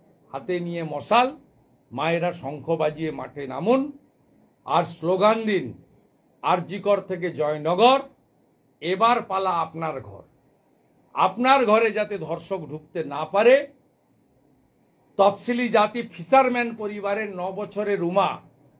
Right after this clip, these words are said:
কুলতলির, তার মতো কোনো ঘটনা না ঘটে, তার জন্য পথই পথ দেখাবে।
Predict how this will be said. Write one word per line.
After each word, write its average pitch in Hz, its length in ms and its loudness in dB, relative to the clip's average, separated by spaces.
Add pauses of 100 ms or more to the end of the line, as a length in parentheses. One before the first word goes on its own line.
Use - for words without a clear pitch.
(1200)
কুলতলির, 226 720 4 (420)
তার 254 300 4
মতো 254 280 -2
কোনো 233 260 -4
ঘটনা 214 640 2 (440)
না 190 240 -2
ঘটে, 247 500 6 (960)
তার 208 280 0
জন্য 220 520 -2
পথই 202 420 0
পথ 175 160 -4
দেখাবে। - 420 -12